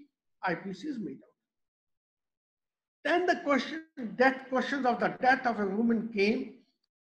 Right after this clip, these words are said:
inside the family house, in the matrimonial house,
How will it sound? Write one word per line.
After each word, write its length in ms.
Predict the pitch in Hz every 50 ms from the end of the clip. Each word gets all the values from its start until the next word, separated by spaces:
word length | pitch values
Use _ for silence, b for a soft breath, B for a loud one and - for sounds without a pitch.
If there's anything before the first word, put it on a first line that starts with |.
| _ -
inside 520 | 294 294 294 302 - - 294 285 285 233
the 80 | 247 226
family 640 | - 220 208 202 208 214 220 220 233 254 269 302 - - - - _ _ _ _ _ _ - -
house, 420 | 175 185 226 285 285 - - - - - - _ _ -
in 100 | 208 202
the 80 | 208
matrimonial 680 | 196 190 220 247 247 - 285 294 269 277 269 269 262 233
house, 340 | 202 208 226 269 277 - -